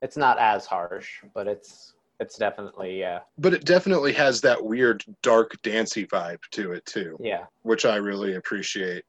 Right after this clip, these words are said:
Speaker 1: I was just gonna comment that during the tour for The Con, Tegan and Sarah would actually fight on stage a lot.
Speaker 2: <laughs>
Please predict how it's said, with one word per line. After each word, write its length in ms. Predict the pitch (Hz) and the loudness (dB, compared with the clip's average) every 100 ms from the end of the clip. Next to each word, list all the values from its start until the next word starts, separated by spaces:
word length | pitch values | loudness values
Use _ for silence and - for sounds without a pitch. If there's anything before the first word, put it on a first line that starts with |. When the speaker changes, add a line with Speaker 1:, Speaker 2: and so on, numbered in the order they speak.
| - | 2
Speaker 1:
I 140 | 135 | 4
was 100 | 127 | 2
just 160 | 120 - | -2 -6
gonna 140 | 110 | -4
comment 420 | 123 117 117 - | 0 0 0 0
that 360 | 110 107 - - | 2 2 0 0
during 340 | 135 139 123 110 | 4 6 4 0
the 120 | 104 | -4
tour 420 | - 131 127 110 | 0 4 6 4
for 160 | - 101 | 2 0
The 140 | 95 | 0
Con, 500 | - 101 101 98 95 - _ - | 0 2 4 2 -4 -14 _ -2
Tegan 360 | 135 117 101 | 0 0 -2
and 100 | 101 | -4
Sarah 340 | - 104 107 98 | 0 2 4 2
would 120 | 98 | 0
actually 440 | 95 101 101 98 | 0 -2 -6 -10
fight 360 | - 113 101 - | -6 -4 -4 -4
on 240 | 107 98 95 | -6 -6 -10
stage 520 | - 95 98 90 - | -12 -8 -8 -10 -10
a 80 | 104 | -8
lot. 420 | 98 95 - - _ - - | -6 -6 -8 -12 _ -10 0
Speaker 2:
<laughs> 760 | 269 - 165 262 - 226 220 | 2 2 2 2 0 -4 -2